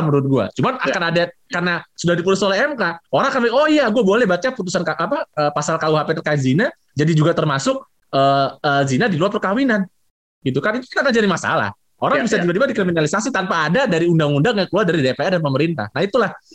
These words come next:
Speaker 1: yang makanya gua bilang, eh, judicial review itu adalah pedang bermata dua, dan semakin lu kasih kesempatan yang lebih besar kepada hakim-hakim yang,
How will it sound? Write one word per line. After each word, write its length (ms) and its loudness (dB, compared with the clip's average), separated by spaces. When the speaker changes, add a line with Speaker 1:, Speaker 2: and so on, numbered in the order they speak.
Speaker 1:
yang 160 0
makanya 220 0
gua 100 2
bilang, 220 2
eh, 160 2
judicial 400 2
review 240 0
itu 80 0
adalah 220 2
pedang 180 0
bermata 320 -2
dua, 240 0
dan 80 0
semakin 400 -2
lu 80 0
kasih 240 -4
kesempatan 640 -4
yang 160 0
lebih 160 2
besar 240 0
kepada 240 -2
hakim-hakim 560 -2
yang, 140 -2